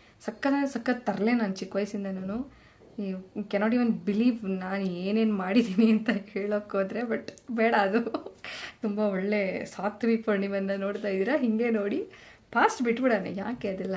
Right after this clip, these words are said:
ಅವಾಗ ಸಣ್ಣ ವಯಸ್ಸಲ್ಲಿದ್ದಾಗ ಎಲ್ಲರೂ ಮಾಡಿರುವಂಥ ತರಲೆಗಳೇ. ಪೇರೆಂಟಿಂಗ್ ತುಂಬ ಸ್ಟ್ರಿಕ್ಟ್ ಪೇರೆಂಟಿಂಗ್ ನಂಗೆ. ಆ, ನಾನ್ actually ಮದ್ವೆ ಆಗಿ ಗಂಡನ್ ಮನೆಗ್ ಬಂದ್ಮೇಲೆ ಇಷ್ಟೊಂದ್ ಫ್ರೀಡಮ್ ಇರೋದು ನನಗೆ. ನನ್ನ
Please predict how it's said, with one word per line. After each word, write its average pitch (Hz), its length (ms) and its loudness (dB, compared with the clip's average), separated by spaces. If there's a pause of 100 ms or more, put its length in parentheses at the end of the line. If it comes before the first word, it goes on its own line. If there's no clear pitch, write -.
(120)
ಅವಾಗ 190 280 -4 (140)
ಸಣ್ಣ 180 240 -4
ವಯಸ್ಸಲ್ಲಿದ್ದಾಗ 208 520 0
ಎಲ್ಲರೂ 202 260 0
ಮಾಡಿರುವಂಥ 208 500 0 (100)
ತರಲೆಗಳೇ. 208 640 -4 (560)
ಪೇರೆಂಟಿಂಗ್ 453 580 4
ತುಂಬ 311 180 4
ಸ್ಟ್ರಿಕ್ಟ್ - 500 -2
ಪೇರೆಂಟಿಂಗ್ 226 540 2
ನಂಗೆ. 208 500 -6 (400)
ಆ, 196 320 -4
ನಾನ್ 196 380 -2 (140)
actually 320 360 2
ಮದ್ವೆ 220 360 2
ಆಗಿ 285 180 4
ಗಂಡನ್ 247 340 4
ಮನೆಗ್ 247 280 0
ಬಂದ್ಮೇಲೆ 233 340 2
ಇಷ್ಟೊಂದ್ 240 300 0
ಫ್ರೀಡಮ್ 233 320 0
ಇರೋದು 214 200 2
ನನಗೆ. 202 580 -4
ನನ್ನ 202 220 -4